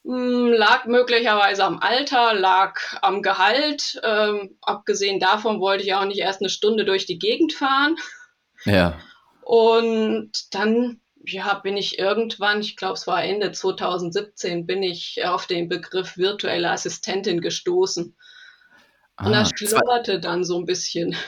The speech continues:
Speaker 2: zweitausendsiebzehn schon?
Speaker 1: Ja, ja, das, äh, war schon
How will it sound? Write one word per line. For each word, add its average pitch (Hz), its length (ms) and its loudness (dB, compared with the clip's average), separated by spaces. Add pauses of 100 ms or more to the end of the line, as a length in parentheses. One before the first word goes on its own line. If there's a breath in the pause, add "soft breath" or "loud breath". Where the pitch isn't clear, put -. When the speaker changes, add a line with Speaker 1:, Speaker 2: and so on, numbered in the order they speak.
(600 loud breath)
Speaker 2:
zweitausendsiebzehn 151 800 2
schon? 165 400 -2 (120)
Speaker 1:
Ja, 254 500 4
ja, 269 340 4
das, - 400 -4
äh, - 20 -4
war 247 720 2
schon 311 640 -2